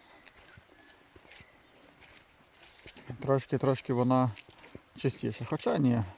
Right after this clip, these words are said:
такі ж саме. Тобто після того, коли пробіжиться ще раз йожиками, е, швидше за все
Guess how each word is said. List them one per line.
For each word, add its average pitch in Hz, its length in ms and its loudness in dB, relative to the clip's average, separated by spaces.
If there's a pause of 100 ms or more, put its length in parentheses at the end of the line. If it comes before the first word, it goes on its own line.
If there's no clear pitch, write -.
(100)
такі 151 240 -6
ж - 80 -10
саме. 117 300 -4 (680)
Тобто 147 160 -4
після 170 200 4
того, 165 280 8
коли 147 440 8 (1040)
пробіжиться 139 500 2
ще 143 120 2
раз 135 180 6
йожиками, 147 520 4 (1000)
е, 113 200 4
швидше 151 420 2
за 139 120 2
все 135 380 6